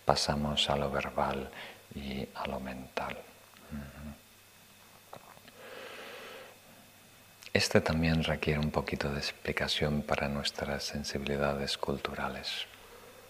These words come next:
Primero, es muy obvio que el Buda no necesita nada, ¿verdad? Está iluminado.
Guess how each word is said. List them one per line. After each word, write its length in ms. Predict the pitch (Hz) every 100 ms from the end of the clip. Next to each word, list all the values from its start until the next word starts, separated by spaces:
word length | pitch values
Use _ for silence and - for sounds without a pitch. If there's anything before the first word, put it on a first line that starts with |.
| - - - - - - - - - - - - - - -
Primero, 360 | 82 80 85
es 160 | 82 -
muy 260 | 80 82 -
obvio 560 | 78 71 76 78 92 - -
que 380 | 78 73 73 -
el 140 | 78
Buda 320 | 71 80 76
no 140 | 73 73
necesita 800 | 73 - - - 73 71 69 -
nada, 480 | 71 71 - - - - - - - - - - - - - - -
¿verdad? 300 | 76 80 87 92 - -
Está 560 | - - - 78 78 71
iluminado. 640 | - - 73 73 - -